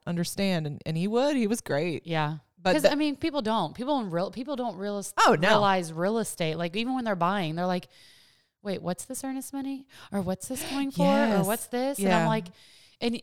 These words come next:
Speaker 2: you think people already know this,
Speaker 1: But
Speaker 2: even
Speaker 1: they
Speaker 2: if they've
Speaker 1: don't.
Speaker 2: already bought a house, and they don't, because
Speaker 1: don't get
Speaker 2: their
Speaker 1: it.
Speaker 2: agent before me may have not explained it, and they
Speaker 1: Yeah.
Speaker 2: just signed.
Speaker 1: Yeah, yeah, yeah, yeah.
Speaker 2: Um, appraisal gaps are, like, a huge thing now.
Speaker 1: Yeah.
Speaker 2: That's another way to get into a home. So,
Speaker 1: So is that, like,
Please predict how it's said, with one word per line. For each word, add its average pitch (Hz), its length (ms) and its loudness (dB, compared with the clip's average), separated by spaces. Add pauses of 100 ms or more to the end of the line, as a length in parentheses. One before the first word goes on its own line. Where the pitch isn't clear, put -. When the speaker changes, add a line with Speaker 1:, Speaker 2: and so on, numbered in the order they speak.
Speaker 2:
you 226 240 -6
think 339 440 -2
people 240 220 0
already 202 220 4
know 196 160 4
this, 147 400 -6
Speaker 1:
But 247 100 0
Speaker 2:
even 254 160 6
Speaker 1:
they 254 60 6
Speaker 2:
if 294 80 10
they've 554 120 8
Speaker 1:
don't. 262 60 2
Speaker 2:
already 247 200 4
bought 202 220 4
a 240 40 0
house, 156 320 0
and 202 140 2
they 208 100 6
don't, 202 320 4
because 190 160 8 (260)
Speaker 1:
don't 165 120 -14
get 247 160 6
Speaker 2:
their 254 100 6
Speaker 1:
it. - 80 -2
Speaker 2:
agent 226 320 0
before 233 240 -4
me 240 420 -4
may 220 280 -2
have 220 100 0
not 196 160 0
explained 185 400 -4
it, 247 140 -4
and 170 100 -6
they 202 60 0
Speaker 1:
Yeah. 165 100 4
Speaker 2:
just 151 140 -2
signed. 156 360 -4 (220)
Speaker 1:
Yeah, 214 380 4 (100)
yeah, 160 160 0
yeah, 190 100 0
yeah. 185 300 4
Speaker 2:
Um, 170 160 -4
appraisal 196 460 0
gaps 202 420 0
are, 180 240 -2
like, 170 160 -2
a 170 60 -6
huge 180 300 -4
thing 190 260 -4
now. 190 420 -4
Speaker 1:
Yeah. 165 300 2
Speaker 2:
That's 156 180 -10
another 170 320 -2
way 170 240 -2
to 165 80 -8
get 165 160 -6
into 165 260 -6
a 165 40 -4
home. 165 280 -4
So, 156 220 -2
Speaker 1:
So 240 160 8
is 233 80 6
that, 220 240 2
like, 180 400 2